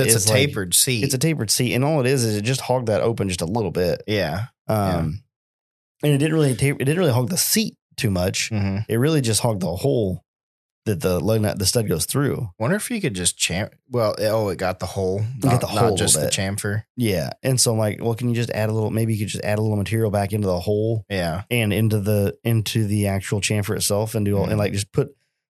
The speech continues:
Speaker 2: some material back in there and then just re-drill and re-chamfer that."
Speaker 1: Yeah.
Speaker 2: I don't know.
Speaker 1: The only thing that sucks is, you know, getting the tip of your tig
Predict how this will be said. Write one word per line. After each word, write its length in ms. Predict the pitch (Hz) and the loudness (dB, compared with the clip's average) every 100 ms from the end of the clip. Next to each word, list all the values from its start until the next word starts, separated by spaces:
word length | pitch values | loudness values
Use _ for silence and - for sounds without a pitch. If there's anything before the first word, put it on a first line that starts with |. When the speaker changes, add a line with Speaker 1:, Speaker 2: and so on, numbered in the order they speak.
| - | -2
Speaker 2:
some 260 | - 139 | 2 4
material 360 | 127 107 131 123 | 2 0 0 2
back 180 | 101 95 | 2 0
in 120 | 120 | 0
there 160 | 104 95 | 0 0
and 120 | 101 | 0
then 120 | 104 | 0
just 160 | 95 90 | 0 0
re-drill 520 | 107 101 95 107 104 | 0 0 0 2 2
and 140 | 95 92 | 0 0
re-chamfer 1120 | 101 92 85 - - _ - - 110 - 76 | 0 -2 -4 -8 -20 _ -6 -2 -2 -2 -2
that." 200 | 71 - | -4 -4
Speaker 1:
Yeah. 440 | 120 117 107 101 110 _ _ - | 0 2 2 0 -4 _ _ -4
Speaker 2:
I 40 | |
don't 160 | 92 71 | -2 0
know. 160 | 87 | 0
Speaker 1:
The 80 | 151 | 2
only 160 | 175 151 | 2 2
thing 180 | 156 | 0
that 120 | 113 110 | 0 0
sucks 420 | - 113 131 - | 2 0 -2 -4
is, 420 | 98 95 98 - _ _ - | -4 -4 -4 -6 _ _ -14
you 160 | 104 104 | -6 -4
know, 160 | 98 | -4
getting 260 | 92 101 90 | -4 -6 -6
the 80 | 90 | -8
tip 300 | - 101 98 | -6 -6 -6
of 60 | |
your 120 | 90 85 | -8 -8
tig 500 | - 107 101 92 | -6 -4 -4 -6